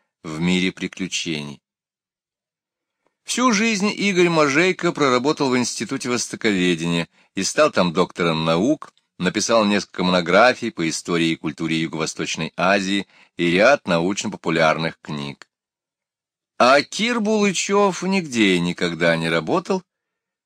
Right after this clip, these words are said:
и время от времени писал фантастические романы для взрослых, а также детские фантастические повести.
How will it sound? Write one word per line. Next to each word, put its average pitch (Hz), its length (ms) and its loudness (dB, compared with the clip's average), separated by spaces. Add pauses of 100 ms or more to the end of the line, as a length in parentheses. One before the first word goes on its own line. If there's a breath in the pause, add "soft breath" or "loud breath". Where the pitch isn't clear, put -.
(100)
и 113 140 4
время 208 360 4
от 175 140 0
времени 190 340 2
писал 160 360 0
фантастические 131 1000 -2
романы 90 540 4
для 82 220 -2
взрослых, 80 680 -4 (380)
а 87 80 -4
также 101 240 0
детские 120 680 -2
фантастические 104 960 -6
повести. - 760 -10